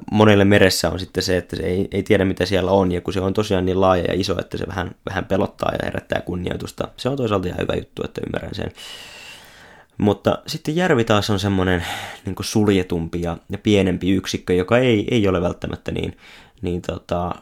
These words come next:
semmoinen maailmaa syleilevä kuin verrattuna mereen, vaan se on sitten se tietty lampi, jonka ympärillä sitten täytyy, täytyy mennä. Ja jotkut järvet on itse asiassa aika tummia väritykseltään. Se on se tummuus, mikä usein ainakin itellä,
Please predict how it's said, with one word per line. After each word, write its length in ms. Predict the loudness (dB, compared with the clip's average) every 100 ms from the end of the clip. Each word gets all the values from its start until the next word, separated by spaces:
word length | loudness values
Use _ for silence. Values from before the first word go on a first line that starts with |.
| _ _ _ -10
semmoinen 580 | -6 -4 -4 -4 -4 -8 -12 -16 2
maailmaa 420 | 8 8 8 2
syleilevä 480 | 2 2 2 0 -4
kuin 160 | -4
verrattuna 360 | -2 -4 -4 -2
mereen, 380 | 0 0 -2 -2
vaan 160 | -4
se 120 | -4 -6
on 120 | -6
sitten 220 | -6 -6
se 60 | 0
tietty 260 | -2 2
lampi, 320 | 4 4 2
jonka 280 | 0 0 -2
ympärillä 400 | -2 -4 -4 -4
sitten 180 | -6 -8
täytyy, 400 | -6 -4 -4 -6
täytyy 380 | 0 0 2 0
mennä. 260 | 0 -2 -4
Ja 120 | -4 -6 -12 -20 -20 -4
jotkut 260 | -2 -2 -2
järvet 300 | 0 0 0
on 60 | -4
itse 140 | -4
asiassa 120 | -2
aika 180 | -2 -4 0
tummia 480 | 4 4 2 -2 -4
väritykseltään. 760 | -4 -6 -10 -14 -14 -16 -18 -20 -20 _ -20 -8
Se 60 | -6
on 60 |
se 80 | -6 -12 _ _
tummuus, 580 | 4 6 6 4 0 -4
mikä 220 | -4 -2
usein 300 | -2 -2 -2
ainakin 300 | -2 -2 -2
itellä, 340 | -2 -2 -2